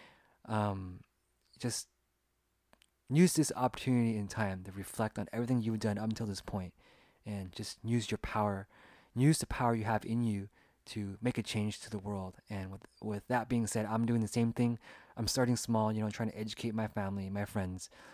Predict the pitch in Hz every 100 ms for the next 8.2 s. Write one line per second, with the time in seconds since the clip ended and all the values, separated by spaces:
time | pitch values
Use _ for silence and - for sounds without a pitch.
0 | - - - 95 92 90 90 107 110 110
1 | 107 113 113 113 113 - 98 - 101 95
2 | 95 - - - _ - 117 - 110 98
3 | 104 - 104 98 101 98 - 107 107 104
4 | - 196 - 98 95 - 98 92 90 175
5 | - 107 101 - 90 92 - 87 - 117
6 | 107 95 - - 98 90 - - 104 -
7 | - - - - - - _ _ - 110
8 | 101 98